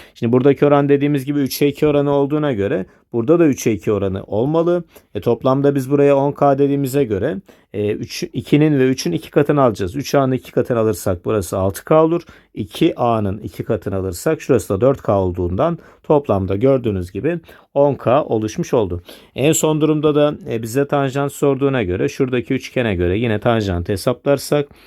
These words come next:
tanjant alfa gördüğünüz gibi on sekiz K bölü dört K'dan, e, sadeleştiğinizde, e, sadeleştirdiğinizde cevap yine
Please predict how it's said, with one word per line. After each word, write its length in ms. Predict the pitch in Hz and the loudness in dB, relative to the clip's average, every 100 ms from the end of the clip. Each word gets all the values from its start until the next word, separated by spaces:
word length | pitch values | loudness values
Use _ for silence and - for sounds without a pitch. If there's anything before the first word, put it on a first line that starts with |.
| - - | -20 -4
tanjant 540 | 135 135 113 110 107 | 0 0 2 0 2
alfa 300 | 131 117 110 | 2 2 -2
gördüğünüz 540 | 107 120 113 104 87 | 4 4 4 -2 -4
gibi 320 | 90 92 139 147 _ _ | -4 -4 -4 -6 _ _
on 200 | - 135 | -4 -2
sekiz 540 | 135 - 113 110 104 - | -2 -2 -2 -2 -4 -6
K 460 | - 123 120 107 | -4 2 2 2
bölü 280 | 101 90 85 | 0 -2 -2
dört 260 | 98 120 - | -2 -4 -4
K'dan, 520 | 143 139 139 143 143 _ _ - | -2 0 0 -2 -4 _ _ -10
e, 80 | |
sadeleştiğinizde, 1080 | 107 135 135 110 98 87 98 90 87 110 143 | -4 2 2 4 0 -2 -6 -4 -2 -2 -2
e, 360 | 147 131 107 - | -2 -4 -4 -6
sadeleştirdiğinizde 1000 | - - 117 107 98 - 95 90 87 95 | -6 0 2 2 0 -2 -2 -2 -2 -4
cevap 400 | 104 110 98 - | -2 -2 -2 -4
yine 260 | 85 110 | -4 -4